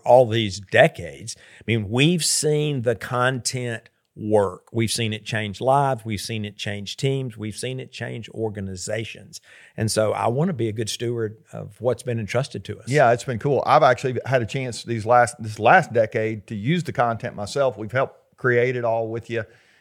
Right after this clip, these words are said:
Speaker 2: And we've been, we've been serving leaders in all kind of organizations. Actually had our own podcast that some of you are coming over possibly from Chasing Greatness,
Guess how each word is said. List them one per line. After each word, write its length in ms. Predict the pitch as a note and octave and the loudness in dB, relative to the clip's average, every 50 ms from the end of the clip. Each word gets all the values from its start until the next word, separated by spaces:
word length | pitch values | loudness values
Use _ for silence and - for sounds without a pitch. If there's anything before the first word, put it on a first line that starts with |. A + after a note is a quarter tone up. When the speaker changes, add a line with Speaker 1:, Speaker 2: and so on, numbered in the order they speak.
| _ _ - | _ _ -4
Speaker 2:
And 340 | - A#2 A#2 A#2 A2+ A2 - | 0 2 2 2 2 0 -2
we've 220 | - A#2+ C3 B2+ | -2 -2 0 0
been, 220 | C3 B2 A#2 - - | -2 -4 -4 -2 0
we've 100 | - D3 | 2 2
been 140 | D3 B2 G#2+ | 2 0 0
serving 380 | - - D3 C#3 A#2+ A#2+ A#2 | 4 4 4 6 4 2 0
leaders 300 | B2+ C3+ C3+ B2+ A#2+ G#2+ | 0 0 0 -2 -2 -2
in 60 | A#2 | -2
all 200 | G#2+ - A#2 B2 | 0 2 2 0
kind 120 | - C3 A2+ | 0 -2 -2
of 80 | G2+ | -2
organizations. 920 | A#2 A#2+ A2+ A2+ A2+ G#2+ G2 A#2+ A2+ A2 G#2+ - - G#2+ G#2 G#2 F2+ - - _ _ _ _ _ | -2 -2 -2 -2 -4 -2 2 2 2 2 0 -4 -8 -8 -8 -8 -10 -12 -18 _ _ _ _ _
Actually 280 | - D3+ D#3+ - D3 A#2+ | 4 6 6 6 2 0
had 120 | C3 C3+ | 2 2
our 120 | B2 G#2 - | 0 0 -2
own 180 | B2 C#3+ D3 | -2 -2 -2
podcast 640 | D3 D3+ C3 B2+ B2 A#2 - C3 B2+ A#2+ A2+ - - | 0 2 2 2 0 0 0 0 0 0 -2 -4 -4
that 320 | A#2+ G#2+ F2 - - - | -6 -6 -6 -8 -12 -6
some 180 | - C#3 C3 C3+ | -4 -2 -2 -2
of 80 | B2+ | -2
you 100 | B2 B2 A#2+ | -2 -2 -2
are 40 | A2 | 0
coming 240 | - C3+ B2+ B2 A#2+ | 0 0 2 4 4
over 220 | B2+ C#3+ C3+ A#2+ | 4 4 4 2
possibly 460 | - - A2+ F#2+ G#2+ - - A2 G#2 | 2 2 2 2 2 -2 -6 -10 -10
from 160 | - - F#2 G#2 | -10 -12 -8 0
Chasing 340 | - B2+ B2 G#2+ - A2+ | 2 2 2 2 0 -2
Greatness, 460 | G#2 A2+ B2 B2+ A#2 G#2 A2+ G#2+ - | 2 2 2 2 0 -2 -8 -12 -14